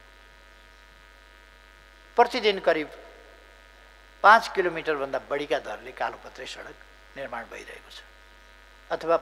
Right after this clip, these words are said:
पाँच दशमलव सात किलोमिटरका दर। कोरोना महामारीले काममा असर पारेको झन्डै एक वर्ष बित्यो, तर तथ्यले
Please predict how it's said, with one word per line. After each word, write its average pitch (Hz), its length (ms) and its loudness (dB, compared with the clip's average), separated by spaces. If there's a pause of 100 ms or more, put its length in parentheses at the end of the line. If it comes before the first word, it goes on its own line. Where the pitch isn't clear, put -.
पाँच 160 180 4 (100)
दशमलव 143 300 -8
सात 147 440 -4
किलोमिटरका 120 500 -18
दर। - 120 -18 (1600)
कोरोना 240 320 10
महामारीले 190 680 8 (100)
काममा 170 280 4
असर 156 300 -2
पारेको 139 500 -2 (600)
झन्डै 156 260 -2
एक 113 220 -10
वर्ष - 160 -14
बित्यो, - 300 -20 (1120)
तर 220 140 10 (120)
तथ्यले 233 440 6